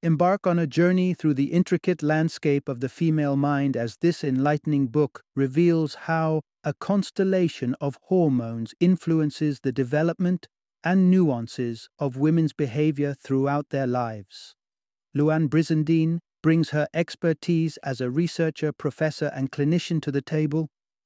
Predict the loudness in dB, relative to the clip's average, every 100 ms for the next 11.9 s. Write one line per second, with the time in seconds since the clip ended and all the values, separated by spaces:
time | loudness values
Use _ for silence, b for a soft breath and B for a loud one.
0 | -4 -2 -2 0 2 4 4 2 0 -2
1 | -6 -4 -4 -2 -2 -2 0 0 0 2
2 | 2 2 -4 -4 -2 -2 0 2 2 2
3 | 0 -2 -2 -2 0 -4 -6 -8 -4 -2
4 | -2 -4 -4 -4 -2 -4 -4 -4 -4 -6
5 | -4 -2 0 -2 -2 0 0 0 -4 -8
6 | -8 -4 -2 -4 -8 -14 -20 _ _ _
7 | _ _ _ _ -2 0 2 4 2 2
8 | 0 2 4 6 6 4 2 -2 -2 -2
9 | -4 -8 -4 -2 0 -2 0 -2 -2 -12
10 | -20 -12 -6 -2 0 2 2 -2 -2 0
11 | 2 2 0 -2 0 0 -2 -6